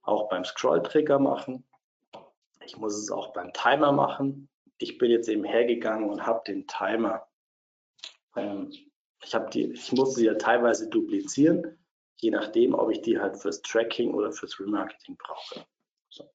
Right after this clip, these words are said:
Genau, das war das Thema Opt-in. Ähm, wie ich schon angesprochen habe, ich exportiere euch gerne den Container und schicke ihn euch per E-Mail. Dann könnt ihr am besten damit spielen oder ihr spielt es bei eurer eigenen Seite.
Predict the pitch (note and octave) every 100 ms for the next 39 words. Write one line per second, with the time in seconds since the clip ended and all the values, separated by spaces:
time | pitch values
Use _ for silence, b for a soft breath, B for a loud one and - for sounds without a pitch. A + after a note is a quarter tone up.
0 | _ B B B B B B _ _ _
1 | _ D2 - - - - - - A2 A2
2 | A2+ G2 G2 G2 G2 - - _ _ _
3 | _ - - A#2+ A2+ - - - - E3+
4 | G3+ - B B B _ _ - - G#2+
5 | G#2 - - _ - A#2 - G#2+ C3 C#3
6 | C#3 C3 C3 G#2+ B2+ - A2+ A2+ A#2 G#2+
7 | - B2+ B2+ A2 - A#2 B2 A#2+ - A2
8 | G2+ A2+ C3 A#2+ A2 - B2+ B2 G#2+ -
9 | - - C#3 C3+ B2+ - G#2+ - A#2 A#2
10 | - G2+ G2 - _ _ _ A2 G#2+ -
11 | F#2+ F#2 F2+ - - E3+ F3+ F3 - G2+
12 | G2 G2 F#2 F#2 _ _ _ - A#2 A2
13 | A2 F#2+ F#2+ G2+ G#2 G2 G2 - - G#2
14 | G#2